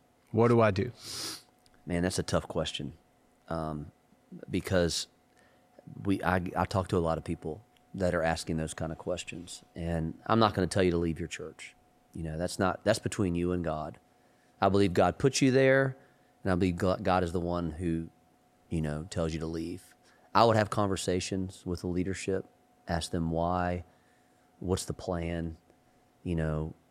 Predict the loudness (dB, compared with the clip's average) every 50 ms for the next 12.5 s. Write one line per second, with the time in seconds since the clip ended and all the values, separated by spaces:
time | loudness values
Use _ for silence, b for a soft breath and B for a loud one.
0 | _ _ _ -2 2 2 4 4 4 2 2 2 2 0 0 -2 -4 -4 -2 -2
1 | -2 -2 -4 -4 -4 -8 -8 -8 -8 -6 -6 -4 -4 -4 -6 -4 -4 -4 -4 -6
2 | -8 -10 -12 _ -14 -6 -2 0 0 2 2 2 2 2 2 2 2 2 4 4
3 | 4 4 4 4 4 4 4 2 2 2 2 2 0 0 0 -2 -6 -12 -8 -6
4 | -6 -6 -6 -10 -12 -16 _ _ _ _ _ _ -4 -4 -2 -2 -2 -4 -2 -2
5 | -4 -2 -2 -2 -2 -2 -6 -6 -8 -8 -8 -8 -10 -14 _ -4 -2 0 0 0
6 | -2 -4 -6 _ _ -4 -2 -2 0 -2 -2 -2 -2 0 0 2 2 2 2 2
7 | 2 2 2 0 2 2 0 0 -2 -4 -6 -6 -6 -4 -4 -4 -4 -4 -2 -2
8 | -2 -2 0 0 -2 -4 -4 -8 -8 -6 -4 -2 0 0 0 -2 -2 -4 -6 -4
9 | -4 -6 -10 -6 -6 -4 -2 -2 -2 -2 -2 -4 -4 -4 -8 -12 -16 -12 -10 -8
10 | -8 -6 -6 -6 -6 -6 -8 -10 b b b b b b b -6 0 2 4 4
11 | 4 4 2 0 -2 -4 -4 -4 -4 -4 -2 -2 0 0 -2 0 0 0 0 0
12 | -2 -4 -2 -2 -2 -2 -2 -4 -8 -8